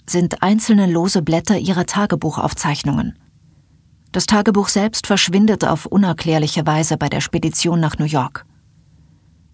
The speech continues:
Erst im Nachhinein schildert sie daher ihre Überfahrt vom zweiundzwanzigsten Februar neunzehnhundertvierzig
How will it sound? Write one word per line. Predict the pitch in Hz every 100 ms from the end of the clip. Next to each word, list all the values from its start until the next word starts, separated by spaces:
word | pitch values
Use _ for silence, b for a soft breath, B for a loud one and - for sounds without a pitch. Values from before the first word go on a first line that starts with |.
| _ -
Erst | 185 165
im | 180
Nachhinein | 175 196 - 180 165 165
schildert | 151 - 190 190
sie | - 170
daher | 165 180 214 190
ihre | - 190 185
Überfahrt | - 214 208 - 170 160
vom | - 123
zweiundzwanzigsten | - - 160 156 - 156 143 143 151
Februar | 143 175 175 165 160
neunzehnhundertvierzig | 156 156 147 165 160 151 - 175 175 185 180